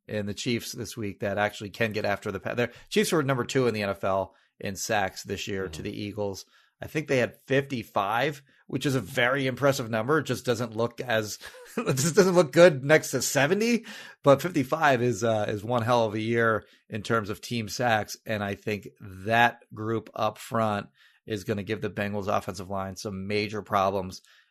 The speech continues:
Speaker 1: And it's gonna be crazy in, in Kansas City. I feel like Kansas, you mentioned how you think, like, a lot of Eagles players and just the team in general may feel a little disrespected.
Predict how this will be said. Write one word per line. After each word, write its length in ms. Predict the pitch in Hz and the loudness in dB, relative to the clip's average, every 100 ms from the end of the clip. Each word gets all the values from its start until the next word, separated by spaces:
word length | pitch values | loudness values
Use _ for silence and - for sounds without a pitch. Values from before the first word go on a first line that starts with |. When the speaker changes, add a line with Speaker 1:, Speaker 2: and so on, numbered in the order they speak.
| _ - | _ -2
Speaker 1:
And 220 | 110 110 | 0 0
it's 100 | - | -2
gonna 160 | 135 | 0
be 80 | 123 | 0
crazy 460 | - 117 110 104 107 | -2 0 0 0 -2
in, 160 | 104 107 | -2 -4
in 180 | 117 | -8
Kansas 360 | 92 110 101 98 | -4 -4 -4 -6
City. 340 | 110 104 95 - _ - | -2 -2 -2 -8 _ -18
I 60 | - | -4
feel 120 | 113 | -2
like 120 | 107 | 0
Kansas, 380 | 117 113 107 - 117 - 113 | -2 -2 -4 -8 -10 -12 -12
you 240 | 120 110 123 | -10 -6 -2
mentioned 360 | 123 110 123 104 | 0 0 -4 2
how 240 | 110 107 | 4 4
you 160 | 107 104 | 2 -4
think, 300 | 117 101 120 | -6 -6 -4
like, 200 | 104 - | -4 0
a 60 | |
lot 160 | 104 101 | 0 0
of 100 | 107 | -2
Eagles 520 | 117 107 110 110 - | -8 -6 -2 -4 -6
players 580 | - 117 110 107 107 101 | -4 -2 0 0 -2 -6
and 220 | 95 87 _ _ | -10 -12 _ _
just 160 | 123 - | -12 -10
the 60 | 98 | -8
team 180 | 110 | -6
in 100 | 113 | -6
general 500 | 101 113 107 107 104 _ _ _ | -2 -2 0 -2 -4 _ _ _
may 160 | 113 | -4
feel 240 | 104 127 107 | -2 -2 0
a 20 | |
little 200 | 107 98 | -2 -4
disrespected. 920 | 127 120 120 - - 117 117 131 127 | -6 -8 -8 -10 -4 -2 0 -2 -2